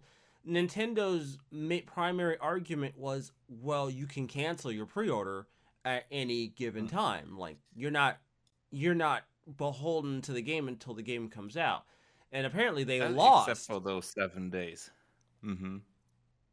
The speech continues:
Speaker 1: Yeah. Um, but apparently
Speaker 2: Yeah,
Speaker 1: they
Speaker 2: that's, uh, yeah, true.
Speaker 1: Uh.
Speaker 2: Yeah, that's, uh, since I haven't put it on the news list, let's just talk about that now.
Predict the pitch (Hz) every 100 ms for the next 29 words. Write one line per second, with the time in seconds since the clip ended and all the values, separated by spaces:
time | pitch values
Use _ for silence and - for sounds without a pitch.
0 | _ _ _ _ _ _ _ _ - 123
1 | 95 73 90 _ 113 107 98 92 90 -
2 | _ _ _ _ _ _ - 117 123 117
3 | 135 156 101 92 98 127 113 - 101 -
4 | _ _ _ _ _ _ _ _ _ -
5 | - - _ - 107 101 95 - - 196
6 | 160 147 - 147 131 - 127 - 123 117
7 | 113 101 110 104 104 98 98 98 98 101
8 | 98 98 - 127 - - - 87 85 85
9 | - 85 90 87